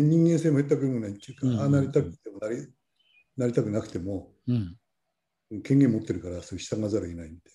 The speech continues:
Speaker 1: いな。
Speaker 2: うんうんうんうん。
Speaker 1: これはまあ、だ-、かなりば-、ダサいんじゃないですかね。
Speaker 2: うんうん。
Speaker 1: うん。それと、あの、
Speaker 2: かっこ悪いな。
Speaker 1: 地位が、
Speaker 2: うん。
Speaker 1: 地位が元々持ってるパワーを正当パワーっ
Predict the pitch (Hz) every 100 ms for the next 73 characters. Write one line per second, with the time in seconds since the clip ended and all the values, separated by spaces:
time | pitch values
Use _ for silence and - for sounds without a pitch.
0 | 127 107 101 95 90 87 87 82 80 _
1 | _ _ _ _ _ _ _ _ _ _
2 | _ - 165 170 147 - 127 156 - _
3 | _ _ - 160 117 90 143 143 - -
4 | 107 95 101 - 151 143 - 113 110 85
5 | 92 98 90 82 _ _ _ _ - 82
6 | - _ _ _ _ - - 170 170 160
7 | 156 143 127 127 - - 269 262 202 165
8 | 147 127 143 _ _ - 110 90 _ -
9 | 240 240 196 143 147 180 170 180 175 -
10 | 143 117 117 110 107 104 104 - 113 104
11 | 123 - 151 151 147 143 120 90